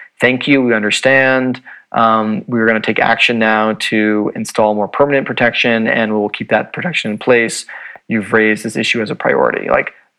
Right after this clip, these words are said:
squeaky wheel, right, gets, gets the grease, right? So it's, it's really that principle that, um, can move the needle on things. Um, another good example in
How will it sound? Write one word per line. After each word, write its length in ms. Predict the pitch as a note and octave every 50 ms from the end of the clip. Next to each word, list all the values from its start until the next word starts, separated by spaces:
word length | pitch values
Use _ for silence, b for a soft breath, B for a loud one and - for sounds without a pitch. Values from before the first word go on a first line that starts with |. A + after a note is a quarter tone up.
| - C3 C3 - _ _ -
squeaky 380 | - - - E3 D3+ - C#3
wheel, 260 | B2+ C3 C#3 B2 A2
right, 200 | G#2+ G#2+ A2 A2
gets, 220 | G2 - - - -
gets 180 | - A2+ -
the 60 | - A2+
grease, 400 | G#2+ A2+ A#2 A2 G#2+ F#2+ - -
right? 260 | A2 A2 A2 - -
So 200 | - - A#2 A2+
it's, 240 | A2 A2 - - -
it's 180 | C#3 A#2+ -
really 320 | - B2 C3 B2+ B2+ B2 A#2
that 360 | A2 A#2 A2+ A2+ A2 - -
principle 580 | - - A2+ A2 - B2+ A2+ C3+ B2+ B2+ C3 B2
that, 560 | A#2+ - A#2 A2 A2 A#2 B2 - - - - - -
um, 320 | C3+ C3 C3 C3+ C3+ C3+
can 280 | - - B2 A#2 A2 A2
move 420 | A2+ A#2 A2+ A2+ - - - - -
the 60 | A#2
needle 260 | A2+ A#2 B2 B2+ A#2 D#3+ C#3
on 120 | C3 -
things. 480 | - C3+ B2 A#2 - B2+ C3 - - -
Um, 360 | - B2 A#2 A#2 A2+ A2 - -
another 260 | C3 C3 D3 F#3 G3
good 140 | D3 C#3 B2+
example 580 | A#2+ A#2 B2 B2 A#2+ A#2 C3 B2 A#2+ A2+ - - -
in 300 | C3+ B2 A#2+ A2+ A2